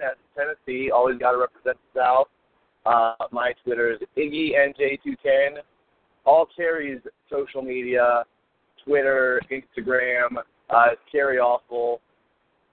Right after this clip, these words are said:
My other stuff, my Snapchat, Instagram is just Nick Iggy.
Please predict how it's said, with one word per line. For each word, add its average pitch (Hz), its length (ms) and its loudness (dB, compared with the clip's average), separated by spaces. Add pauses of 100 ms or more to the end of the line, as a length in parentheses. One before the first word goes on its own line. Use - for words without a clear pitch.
(260)
My 131 220 4
other 127 200 -2 (100)
stuff, 123 320 -2 (140)
my 113 100 -8 (120)
Snapchat, 127 500 -2
Instagram 127 560 -10
is 113 160 -14
just 123 200 2
Nick 123 200 -6
Iggy. 123 440 -4